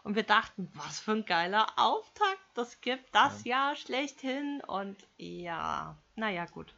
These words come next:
Speaker 2: Gut.
Speaker 1: Dann
Speaker 2: Das,
Speaker 1: Hä?
Speaker 2: da,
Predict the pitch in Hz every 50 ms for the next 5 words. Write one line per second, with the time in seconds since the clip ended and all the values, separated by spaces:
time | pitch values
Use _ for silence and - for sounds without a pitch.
0 | _ - - - - - - - - - _ _ _ _ - 135 135 202 214 214
1 | 214 220 220 233 240 233 226 _ _ - 135 117 123 - - - - _ _ _
2 | _ _ _ _ _ _ - 208 - - - - - 110 113